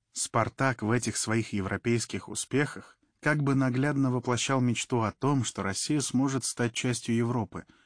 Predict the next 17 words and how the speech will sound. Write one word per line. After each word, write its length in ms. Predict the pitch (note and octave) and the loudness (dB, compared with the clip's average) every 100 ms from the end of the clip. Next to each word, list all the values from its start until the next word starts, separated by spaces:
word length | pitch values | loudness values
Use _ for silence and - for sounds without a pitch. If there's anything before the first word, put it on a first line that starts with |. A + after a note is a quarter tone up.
| _ - | _ 0
будет 340 | D#3+ D3+ A#2+ | 2 2 -2
с 100 | - | -2
ней 120 | G#2 | 0
на 140 | G2 F#2+ | 0 2
равных, 460 | A#2 G2+ E2+ - - _ - | 0 0 -4 -6 -20 _ -6
ворвется 640 | F#2 B2 C#3 D#3+ - G#2 | 0 0 2 0 0 -2
в 60 | G2+ | -2
это 140 | F#2 | -2
сообщество 680 | - E2+ B2+ - D#3+ - D#3+ | -6 -4 -4 -2 -4 -2 0
и 80 | C3+ | 0
всех 340 | - F#2+ - | -2 -4 -4
там 220 | G#2+ F#2 | -4 -4
покорит. 560 | - - F#2 - - - _ - | -4 -6 -6 -8 -14 -20 _ 0
Не 160 | G2+ | 0
получилось, 760 | C3 E3 E3+ - G#2 G2 F#2+ - | 4 4 2 2 0 0 -2 -2
не 100 | G#2+ | -2
фартануло. 640 | A2 A#2+ - A#2 F#2+ D#2+ | -2 -2 -2 -2 -2 -4